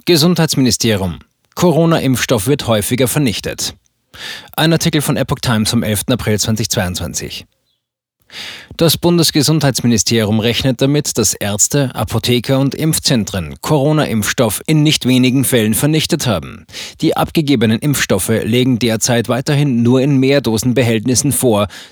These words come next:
teilte das Ministerium der Welt mit. Bei Anbruch seien die enthaltenen Impfdosen gemäß Zulassung nur wenige Stunden haltbar.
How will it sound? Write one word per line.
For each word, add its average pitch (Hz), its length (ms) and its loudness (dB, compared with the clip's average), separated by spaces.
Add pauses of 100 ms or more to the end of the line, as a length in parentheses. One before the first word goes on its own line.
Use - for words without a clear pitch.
teilte 92 260 -4
das 113 160 -2
Ministerium 117 500 0
der 107 220 0
Welt 92 400 -2
mit. - 320 -6 (180)
Bei - 180 -6
Anbruch 123 460 0
seien 131 260 2
die 123 80 -2
enthaltenen 113 580 0
Impfdosen 127 540 0
gemäß 123 400 0
Zulassung 127 580 2
nur 135 160 2
wenige 117 320 2
Stunden 120 460 -2
haltbar. 80 480 -6